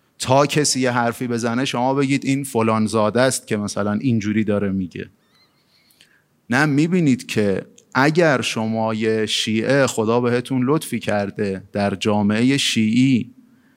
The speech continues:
بزرگ شدید و ذهنیت هاتون از اول یه جوری تنظیم شده، عینکی که باهاش حوادث رو می‌بینید و تحلیل می‌کنید یه جوری تنظیم شده که می‌تونید خیلی راحت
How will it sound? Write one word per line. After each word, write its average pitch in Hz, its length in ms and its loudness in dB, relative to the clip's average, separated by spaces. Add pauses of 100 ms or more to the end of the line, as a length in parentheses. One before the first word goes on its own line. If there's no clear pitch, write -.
(680)
بزرگ 120 400 4
شدید 117 440 2
و 110 100 4
ذهنیت 110 600 0
هاتون 135 420 2
از 110 220 0
اول 110 440 2
یه 135 140 2
جوری 143 520 4
تنظیم 110 560 0
شده، 107 560 -4 (680)
عینکی 120 560 2
که 139 440 -2
باهاش 117 340 0
حوادث 113 640 -2
رو 117 60 -4
می‌بینید 110 480 -4
و 110 80 2
تحلیل 110 480 -2
می‌کنید 113 420 0
یه 143 120 0
جوری 143 640 -2
تنظیم 113 460 -2
شده 110 300 -4
که 110 140 -12
می‌تونید 139 400 -6
خیلی 147 280 -4
راحت 135 640 0